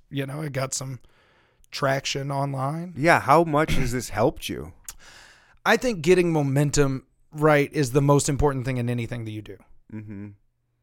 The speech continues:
Speaker 1: So it's just given me a bump. Like, it's just like, I've gotten twenty thousand followers on
Speaker 2: Oh,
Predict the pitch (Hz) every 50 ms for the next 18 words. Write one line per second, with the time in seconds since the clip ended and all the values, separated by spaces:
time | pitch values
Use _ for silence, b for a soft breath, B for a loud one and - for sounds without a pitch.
0 | _ _ - - - - 151 139 135 135 131 127 123 120 120 - - - _ 151
1 | 156 147 - - - - 170 175 - - - _ - 143 135 135 131 123 120 117
2 | 113 104 101 - - 107 110 101 - - - - - - - - - 135 123 127
3 | 120 131 120 - - - 151 139 - - 143 131 123 - 139 131 139 143 131 127
4 | 127 120 - - 143 143 139 131 113 120 120 117 113 110 113 113 107 113 110 107
5 | 104 107 101 98 101 104 - - - - - 117 110 - - 143